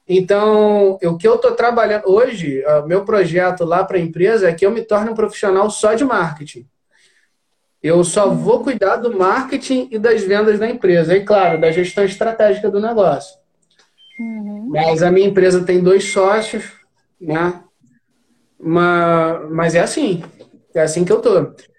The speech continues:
Speaker 1: Então, como é que eu faço com, com os clientes, né? Hoje, a mi-, a minha empresa cresceu muito por indicação.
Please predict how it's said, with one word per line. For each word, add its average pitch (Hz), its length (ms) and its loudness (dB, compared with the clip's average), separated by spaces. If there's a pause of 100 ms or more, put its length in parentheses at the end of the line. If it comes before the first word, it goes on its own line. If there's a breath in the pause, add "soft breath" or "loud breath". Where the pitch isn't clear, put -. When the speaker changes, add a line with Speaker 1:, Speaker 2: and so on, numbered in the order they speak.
Speaker 1:
Então, 202 640 0
como 208 180 0
é 240 100 -2
que 254 140 -8
eu 240 160 4
faço 226 520 -4
com, 202 600 0
com 196 180 -2
os 202 140 -2
clientes, 151 640 0
né? 151 160 -8
Hoje, 185 680 2
a 151 60 -8
mi-, 180 120 -4
a 175 120 -2
minha 220 160 -2
empresa 196 340 0
cresceu 180 800 0 (720)
muito 233 600 0
por 269 580 -2
indicação. 254 800 -2